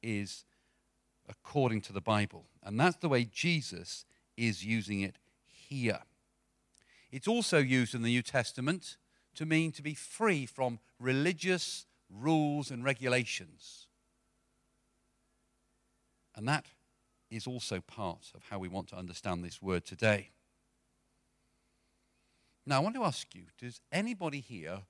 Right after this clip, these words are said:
want to be free in this sense, that you are free to know and experience who God is and free to choose to do the right thing in life, time after time after time after time?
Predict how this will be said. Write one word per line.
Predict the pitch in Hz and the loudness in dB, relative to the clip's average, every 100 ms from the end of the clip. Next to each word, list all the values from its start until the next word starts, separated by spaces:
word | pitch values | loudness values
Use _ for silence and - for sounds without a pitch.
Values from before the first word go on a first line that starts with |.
| _ _ | _ _
want | 104 123 107 | 0 0 0
to | 120 | -8
be | 117 110 | -10 -10
free | - 143 104 | -10 -6 -6
in | 82 | -6
this | 90 95 | -8 -8
sense, | - 123 82 71 - | -6 -4 -6 -8 -14
that | |
you | 110 110 | -8 -4
are | 98 | -4
free | - - - 160 165 196 208 - _ _ | -6 -10 -2 0 2 0 -8 -14 _ _
to | - 113 | -8 -2
know | 110 123 160 202 | 0 4 4 4
and | 196 | 0
experience | - - - 156 147 135 - | -2 -4 -2 0 2 0 -4
who | 123 117 | -12 -4
God | 139 127 95 | -2 0 -2
is | 82 82 - - _ _ _ - | -8 -14 -18 -20 _ _ _ -4
and | 113 104 | -2 -2
free | - 160 160 110 85 90 _ _ _ | -8 -8 -6 -6 -10 -16 _ _ _
to | - | -20
choose | - - 156 117 87 | -8 -6 -4 -4 -8
to | - | -14
do | 92 104 | -10 -8
the | 85 | -8
right | 90 90 - | -8 -8 -10
thing | 104 82 | -14 -12
in | 80 | -10
life, | 87 80 - - _ _ | -10 -10 -16 -20 _ _
time | - 113 110 101 | -4 0 0 -2
after | - 98 | -8 -12
time | - 95 90 | -8 -6 -6
after | - 92 | -10 -14
time | - 98 82 | -8 -6 -6
after | - | -12
time? | 95 98 | -10 -8